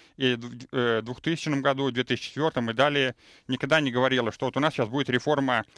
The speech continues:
госуправления, то есть будут введены посты представителей президента в округах или будут созданы федеральные округа. Всё это бывает как-то внезапно, спонтанно, неожиданно. Об этом заранее не говорится, не обсуждается. И вот сейчас,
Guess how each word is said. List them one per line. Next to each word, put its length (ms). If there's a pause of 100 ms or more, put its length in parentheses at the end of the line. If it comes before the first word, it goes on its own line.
(260)
госуправления, 760
то 60
есть 120
будут 220
введены 320
посты 520 (320)
представителей 520
президента 420
в 80
округах 460
или 80
будут 240
созданы 240
федеральные 400
округа. 340
Всё 160
это 260 (380)
бывает 320
как-то 200
внезапно, 500
спонтанно, 640
неожиданно. 800 (320)
Об 160
этом 220
заранее 320
не 100
говорится, 480
не 100
обсуждается. 640
И 40
вот 220
сейчас, 420